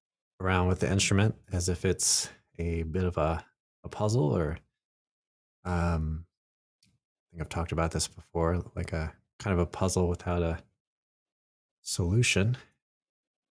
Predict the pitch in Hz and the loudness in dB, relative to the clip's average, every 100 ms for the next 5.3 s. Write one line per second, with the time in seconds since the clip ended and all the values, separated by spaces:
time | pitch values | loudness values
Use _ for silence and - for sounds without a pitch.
0 | _ 80 85 82 80 78 78 _ _ - | _ _ -12 -10 -10 -12 -16 _ _ -4
1 | 175 143 98 113 107 - 92 92 85 85 | 2 4 6 6 6 6 6 6 4 2
2 | - _ _ _ _ _ _ _ _ _ | -2 _ _ _ _ _ _ _ _ _
3 | _ _ - 113 120 87 85 85 78 78 | _ _ 0 2 4 4 2 2 2 2
4 | 78 76 78 - - 85 76 76 - 80 | 2 2 -2 -8 -4 -2 0 -2 -4 -6
5 | 76 71 | -6 -10